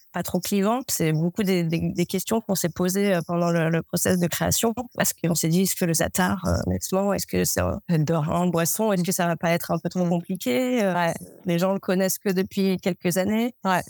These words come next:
Speaker 1: Voilà, on était, euh, constamment dans, dans, dans ce genre de, de questionnement, et on, on est ravis de voir, euh, le, le, les produits finaux, quoi.
Speaker 2: Ouais. En tout cas, moi, en ayant, euh, préparé ce rendez-vous avec, euh, avec, euh, Léa, en t'écoutant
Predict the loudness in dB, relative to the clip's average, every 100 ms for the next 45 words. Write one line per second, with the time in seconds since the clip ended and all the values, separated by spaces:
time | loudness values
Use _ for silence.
0 | -12 -2 0 2 0 -2 0 0 0 -4
1 | -6 -14 _ -4 -2 0 0 0 0 0
2 | 0 0 0 0 0 0 2 0 0 0
3 | -2 -2 0 0 2 2 2 0 0 0
4 | 2 0 0 -2 -2 -2 0 0 -2 -4
5 | _ 0 0 0 -4 -4 -2 -2 -2 -2
6 | 0 0 0 -2 -4 -14 _ _ -2 0
7 | 2 0 -2 0 0 2 0 0 2 2
8 | 2 0 -2 0 0 2 2 0 0 -4
9 | -2 0 0 0 -2 0 0 0 0 2
10 | 0 -2 0 2 2 0 -4 _ _ _
11 | -4 0 0 0 0 2 0 0 2 2
12 | 0 -4 -2 -2 -2 -4 -2 0 0